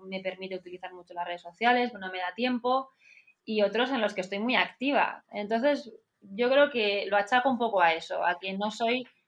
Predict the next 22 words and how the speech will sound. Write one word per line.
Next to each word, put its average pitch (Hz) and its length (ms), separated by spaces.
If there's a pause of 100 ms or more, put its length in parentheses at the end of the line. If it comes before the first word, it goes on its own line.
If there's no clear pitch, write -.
(140)
muy 226 280
constante 226 800
o 208 140
no 208 120
tengo 226 180
una 220 160
rutina 220 640
como, 185 640
como 185 240
otros, 196 680 (460)
eh, 190 320
otras 190 280
cuentas 214 640 (180)
que 190 140
suben 185 340
a 180 100
diario 220 560
o 190 440
cada 170 480
miércoles, 208 500
por 190 120
ejemplo. 208 720